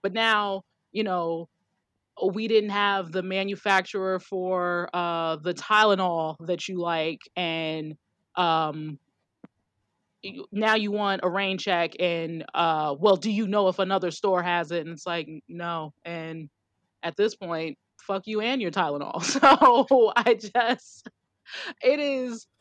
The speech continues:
it is very, very, very hard working these, like, already kind of servitude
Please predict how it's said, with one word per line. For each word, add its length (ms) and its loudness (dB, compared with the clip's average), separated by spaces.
it 140 4
is 200 -2
very, 840 -2
very, 560 -4
very 360 -2
hard 600 -4
working 400 0
these, 280 -6
like, 420 -4
already 480 0
kind 240 -2
of 100 -8
servitude 1000 -6